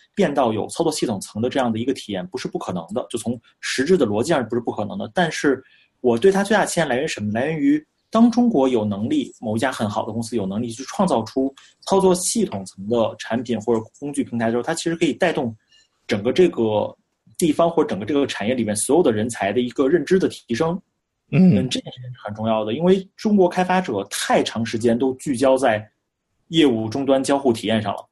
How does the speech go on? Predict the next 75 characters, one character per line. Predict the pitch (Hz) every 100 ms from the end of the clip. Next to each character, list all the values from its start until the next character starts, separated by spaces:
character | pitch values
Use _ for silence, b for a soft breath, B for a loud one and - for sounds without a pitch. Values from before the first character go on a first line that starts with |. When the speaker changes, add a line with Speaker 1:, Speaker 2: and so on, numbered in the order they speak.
| _ _ _
Speaker 2:
对， | 135 117
然 | 110
后 | 123
在 | 143
技 | 139 165
术 | 143 120
创 | 151 139
新 | 143
层 | 143 120
面 | 104 104
上， | - 98 101
不 | -
管 | 117 107
是 | 110
自 | -
己 | 113
的 | 98
操 | -
作 | 107
系 | 117 -
统 | 95
也 | 95
好， | -
还 | 101 107
是 |
自 | 104 107
己 |
的 | 104
语 | 98 92
言， | 69 78 90
还 | 104
是 | 104
自 | - 101
己 |
的 | 98 87
这 | 101
个 | 90
开 | -
发 | 101 107
方 | 101
法 | 107 95
论 | 92 101
也 | 95
好， | -
Speaker 1:
没 |
错， | 117 104 104
没 | 104
错。 | 101 120
Speaker 2:
都 | 120
是 | 123 107
拿 | 107
来 | 110 107
主 | - 90
义。 | 98 95
这 | 120
一 |
点 | 113 92
的 | 90
话， | 98
其 | - 104
实 | 104 104 104 _ b b b b _
总 | 113 107
是 | 117
感 | 101 95
觉 |
好 | 98 92
像 | 101 101
在 | 95 95 92 80 -
全， | - - _
在 | - 110
世 | -
界 | 107
范 | 107 95
围 | 95
内 | 98